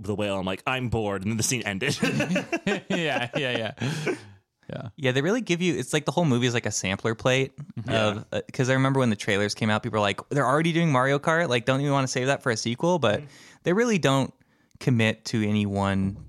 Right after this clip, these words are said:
Speaker 3: platform of the games in this,
Speaker 1: Mm-hmm.
Speaker 3: but
Speaker 2: Right.
Speaker 3: they just show enough where it's it's fun, but, and you still want more. Like, I definitely wanna see more of Mario Kart and stuff. And the,
Speaker 2: I
Speaker 3: the way it operates is a little different, too.
Speaker 2: I'm glad we got the Mario Kart. That's one
Speaker 3: Yeah.
Speaker 2: of the highlights
Speaker 1: Yeah.
Speaker 2: for sure.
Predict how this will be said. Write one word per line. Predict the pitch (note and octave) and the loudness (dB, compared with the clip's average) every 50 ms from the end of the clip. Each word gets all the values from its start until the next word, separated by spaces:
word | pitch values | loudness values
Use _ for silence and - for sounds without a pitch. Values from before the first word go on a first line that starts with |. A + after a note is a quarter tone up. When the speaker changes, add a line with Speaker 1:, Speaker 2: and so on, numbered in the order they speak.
| - | -12
Speaker 3:
platform | - - G#2+ F#2+ - - - - G#2+ G2+ G2 | -2 0 0 0 0 -2 -4 -2 0 0 0
of | F#2+ G2 | 0 -2
the | F#2 | -4
games | F#2 - F#2+ F#2 G2 G#2+ A2+ A2+ | -4 -4 -4 -2 0 0 2 2
in | C3 C3 | 2 4
this, | C3+ C#3+ D3+ C#3 - - - C#3 | 4 4 2 2 2 0 0 0
Speaker 1:
Mm-hmm. | D#3+ D#3+ E3 | -2 -2 -2
Speaker 3:
but | E3 B2+ A2+ | -2 -2 0
Speaker 2:
Right. | - | 0
Speaker 3:
they | B2 A2+ | 0 2
just | G#2+ A#2 A2+ | 2 0 0
show | - - A#2+ A2+ G#2+ | 2 2 4 4 4
enough | G2+ G2 G2 G2 G2 F#2+ - | 4 4 4 2 2 0 -2
where | - G2 G2 | -2 -2 0
it's | F#2+ F#2+ - - - - - _ _ _ _ _ _ _ _ _ _ _ _ - | 0 -2 0 0 0 0 0 _ _ _ _ _ _ _ _ _ _ _ _ -4
it's | A#2 A2+ - | -2 -2 -2
fun, | - - B2+ B2+ B2+ A#2+ G#2+ G2+ G2 F#2+ G2 G2+ A#2 B2 A2+ G#2+ - | 0 2 2 4 4 4 4 4 4 2 2 0 0 -4 -10 -6 0
but, | - A2+ A2 - | 0 0 2 2
and | A#2 A2+ A2 | 2 2 4
you | G#2+ G#2+ | 2 2
still | G#2 - - C#3 A#2+ G2+ | 0 2 2 2 2 2
want | G2 G2+ G#2 G#2 - | 2 2 0 0 -2
more. | - - - - | -4 -8 -6 -6
Like, | - - - | -6 -4 -4
I | G#2 | -2
definitely | G2+ G2+ A2 G#2 F#2+ | -2 0 0 0 0
wanna | G2+ G2+ | 0 -2
see | - G#2+ G2 | -2 -2 -2
more | F#2+ F#2 F#2 F#2 | 0 0 0 -2
of | F#2 F#2 | -2 -4
Mario | - G2 F#2+ G2 G2+ | -4 -4 -4 -4 -2
Kart | - G2 F2+ | -2 -2 -4
and | - - | -4 -2
stuff. | - G2+ G2 | -4 -2 0
And | B2 C3 C#3 - | 2 0 0 0
the, | - B2 C3+ | 0 -2 -2
Speaker 2:
I | - - - C3 - F#3 | -2 -4 -12 -14 -8 -6
Speaker 3:
the | B2+ | -2
way | A#2 B2+ C3 | 0 2 2
it | B2+ | 2
operates | - G#2+ G#2+ - - G2+ F#2+ - - | 4 2 2 2 0 -2 -2 -2 -6
is | A2+ | -10
a | G2+ | -8
little | G#2 G#2 | -8 -8
different, | A2 G2 - - F#2+ F#2 - - - | -8 -10 -10 -10 -10 -12 -12 -12 -16
too. | - - | -10 -8
Speaker 2:
I'm | A#2+ A#2+ B2+ | -6 -4 -4
glad | B2 B2 C3 C3+ A#2 | -4 -2 -4 -4 -6
we | G#2+ G2 | -6 -8
got | F#2 F2+ - | -8 -8 -8
the | F#2+ | -8
Mario | F#2 F#2 F#2 F2+ F#2 G2 | -8 -8 -8 -8 -8 -10
Kart. | - - F#2 F#2 F#2 | -10 -10 -10 -8 -8
That's | G2 G2+ - | -8 -8 -4
one | - D3 | 0 0
Speaker 3:
Yeah. | D3 B2 G2+ F#2 | 2 2 2 0
Speaker 2:
of | |
the | G2 F#2+ | -2 -4
highlights | F#2+ F#2 F#2 A2 | -6 -8 -6 -4
Speaker 1:
Yeah. | A#2 A2 G#2 F#2+ | -4 -4 -4 -6
Speaker 2:
for | F#2+ | -8
sure. | - G#2+ G2+ G2 G2 G2 | -6 -6 -6 -6 -6 -8